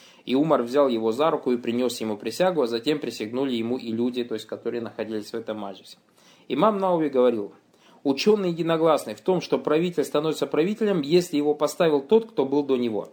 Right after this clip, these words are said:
Это один из путей, как человек становится правителем.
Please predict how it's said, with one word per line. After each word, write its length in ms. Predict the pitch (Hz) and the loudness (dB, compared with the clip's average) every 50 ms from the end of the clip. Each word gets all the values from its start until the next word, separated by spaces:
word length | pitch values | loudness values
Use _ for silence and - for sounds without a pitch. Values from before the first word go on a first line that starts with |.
| _ - | _ -12
Это 240 | 143 139 - 120 | -6 0 2 2
один 240 | 113 113 127 143 139 | 2 2 0 -2 -4
из 100 | 127 - | -4 -4
путей, 540 | - - 127 - - 170 202 214 - - - _ _ _ _ _ _ _ _ _ _ _ _ _ _ _ _ _ _ _ _ _ _ _ _ _ | -4 -4 -4 0 2 2 2 2 -2 -6 -16 _ _ _ _ _ _ _ _ _ _ _ _ _ _ _ _ _ _ _ _ _ _ _ _ _
как 180 | - 131 117 117 | 0 0 0 2
человек 220 | - 147 139 - | 2 0 0 0
становится 420 | - 127 120 120 120 110 - - 98 | -2 -4 -2 0 -2 -2 -4 -6 -8
правителем. 460 | - 107 95 95 90 - 95 85 | -4 -4 -4 -4 -4 -8 -10 -12